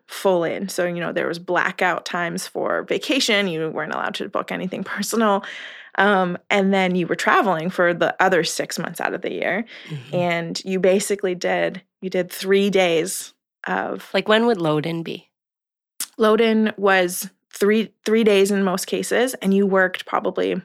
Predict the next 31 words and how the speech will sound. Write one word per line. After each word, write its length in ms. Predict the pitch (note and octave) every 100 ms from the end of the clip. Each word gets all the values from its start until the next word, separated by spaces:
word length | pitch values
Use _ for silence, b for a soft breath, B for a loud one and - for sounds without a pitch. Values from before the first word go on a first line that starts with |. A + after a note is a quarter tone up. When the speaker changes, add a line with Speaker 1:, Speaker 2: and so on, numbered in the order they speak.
| _
Speaker 1:
my 180 | F#3+ G3+
team 260 | G#3 G3 F#3
specifically 540 | - F#3+ F#3 F#3 F3+
was 260 | F3 F3 -
the 100 | F#3+
first 260 | - F3+ F#3+
one 140 | F#3+
in 80 | F#3
the 80 | F3
venue 400 | E3+ F3 E3+ F3+ b b b -
and 100 | F#3
the 80 |
last 300 | E3 E3 -
one 100 | F3
out. 200 | F3+ - F#3+
Speaker 2:
What 160 | F#3
time? 320 | - E3+ E3+ E3+ B B B B B B B B B
Speaker 1:
Sometimes 840 | - G#3+ G3+ G#3 G3 G3 - -
five 640 | - - - - G3+ F#3+ G3
thirty, 420 | G#3+ G#3 A3 A3
six 300 | G#3+ G#3 -
A 160 | G3+
M, 240 | F#3+ F#3 B3+
depending 380 | A3+ G3 G3 F#3+
on 80 | G3
when 120 | F#3+
the 80 | F#3
trucks 380 | - - - G3+
arrived 360 | G#3 G3+ A#3
to 100 | -
be 400 | G3+ F#3+ F#3 F3+